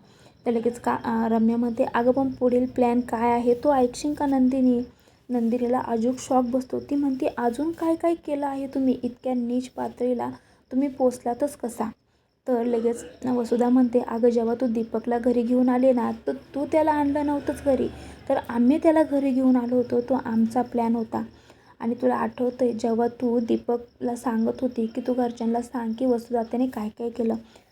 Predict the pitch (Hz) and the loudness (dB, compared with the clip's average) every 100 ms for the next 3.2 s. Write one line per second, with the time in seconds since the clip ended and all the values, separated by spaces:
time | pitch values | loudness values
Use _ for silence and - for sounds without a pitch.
0 | _ - 262 - 233 240 254 254 254 247 | _ -4 -4 -2 -2 0 0 2 0 -2
1 | 226 262 254 - 226 226 226 226 - 220 | -8 -6 -8 -6 -4 -4 -4 -6 -8 -4
2 | 240 254 233 226 226 226 240 240 - 247 | -2 0 0 0 -2 -4 -2 -4 0 0
3 | 226 | 2